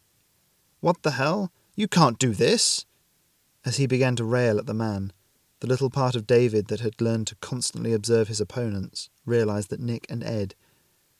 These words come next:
were shouting as well, their feet inexorably dragging towards their chairs. David stilled his words and closed his eyes. As his body bent in the middle and he sat down,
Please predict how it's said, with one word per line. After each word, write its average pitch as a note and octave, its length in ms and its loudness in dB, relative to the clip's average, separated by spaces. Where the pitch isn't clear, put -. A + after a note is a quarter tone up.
were A2 80 -2
shouting A2+ 480 -2
as A2 120 -2
well, A2 420 -6
their C3 240 4
feet - 400 -4
inexorably A2+ 580 4
dragging A2 460 -2
towards A2 400 0
their A#2 200 0
chairs. F#2+ 520 -6
David A2 340 2
stilled G#2 360 0
his A2 180 -2
words G2+ 540 -4
and A2+ 160 -6
closed G#2 300 0
his G2+ 120 -4
eyes. G2 440 -6
As A#2 140 -2
his A#2 120 0
body B2 320 4
bent A#2 300 0
in A#2 60 -2
the A#2 80 0
middle G#2 280 0
and G2+ 140 -6
he A#2 100 -8
sat A2 300 -4
down, G2+ 380 -4